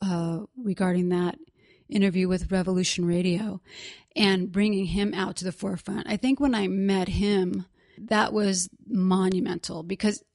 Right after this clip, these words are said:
my life changed dramatic. And I had an interesting experience with him. I had first met him in my dreams, and then I actually met him on Facebook. And then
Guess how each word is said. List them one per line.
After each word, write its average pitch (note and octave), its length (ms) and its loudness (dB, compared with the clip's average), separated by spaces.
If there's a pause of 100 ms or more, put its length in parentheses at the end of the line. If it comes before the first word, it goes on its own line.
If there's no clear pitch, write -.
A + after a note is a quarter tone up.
my G3+ 320 6
life G3 240 -2
changed F3+ 440 0
dramatic. F#3+ 360 -4
And A3 100 2
I B3 100 4
had C#4 160 2
an A3+ 80 0
interesting G3 640 -2
experience F3+ 680 -4 (540)
with F#3 140 0
him. G3 260 4
I G3 80 4
had A3 140 2
first B3+ 260 4
met G#3+ 160 2
him G#3 80 0
in F#3 40 -2
my F3 140 2
dreams, F3+ 680 0 (160)
and G3+ 120 4
then G3 120 6
I F#3+ 160 2
actually F#3 720 -2 (540)
met G#3+ 300 4
him G#3 80 4
on F#3+ 160 6
Facebook. F#3 840 -2
And G3+ 180 6
then G3 360 6